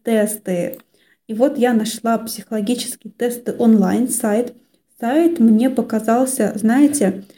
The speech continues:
достойным доверия, потому что у него очень обычный дизайн, начнём с этого. И там как-то всё хорошо, очень расписано.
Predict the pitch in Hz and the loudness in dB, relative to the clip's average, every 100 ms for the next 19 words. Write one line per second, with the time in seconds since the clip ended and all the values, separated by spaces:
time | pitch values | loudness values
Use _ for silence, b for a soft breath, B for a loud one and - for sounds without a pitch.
0 | B B - 202 240 - 277 320 262 220 | B B -6 -2 0 2 6 8 8 4
1 | 202 196 190 240 277 - - _ _ - | 2 2 2 0 -2 -8 -20 _ _ -4
2 | 220 302 - 233 240 226 240 240 247 240 | 2 2 4 2 4 4 4 2 -2 -2
3 | - 220 208 196 226 - - 214 214 240 | 0 0 2 4 4 4 0 2 2 4
4 | 226 233 247 277 277 247 - 247 226 - | 4 4 4 4 4 2 2 0 0 0
5 | 240 233 226 226 B B B B 240 233 | -2 0 -2 -2 B B B B -4 -2
6 | 226 240 247 240 - 196 240 240 220 220 | 0 0 -2 -4 -8 -4 -4 -2 -2 -2
7 | 226 226 226 220 208 202 - 254 294 - | 0 2 2 0 -2 -2 -6 -6 -4 -2
8 | 233 240 | -2 -2